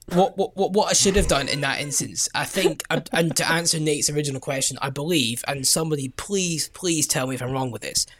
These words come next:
but I think if Ken comes second but wins the power stage, and Brandon wins the rally but only gets one point from the power stage, then Ken could still win the championship.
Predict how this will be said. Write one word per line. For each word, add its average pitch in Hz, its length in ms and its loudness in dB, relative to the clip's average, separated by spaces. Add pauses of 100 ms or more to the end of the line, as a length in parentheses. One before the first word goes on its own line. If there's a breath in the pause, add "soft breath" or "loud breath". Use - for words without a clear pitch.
(140)
but - 60 0
I - 100 2
think 151 600 -2
if - 280 -4
Ken 175 480 -2 (360 soft breath)
comes 165 320 0
second 143 680 0 (160)
but 143 340 -2
wins 151 360 2
the - 80 0
power 135 320 -4
stage, - 540 -2 (880)
and 127 220 -6
Brandon 135 600 -2 (500)
wins 143 480 -2
the 143 100 -6
rally 135 320 -2
but 120 240 -8
only 143 220 -2
gets - 500 0 (300)
one 151 280 4
point 175 340 -2
from 175 100 -10
the 175 80 -8
power 175 240 0
stage, 185 380 0
then 139 120 -4
Ken 131 240 -4
could 120 140 -2
still 123 160 -2
win 113 100 -8
the 113 60 -16
championship. - 480 -8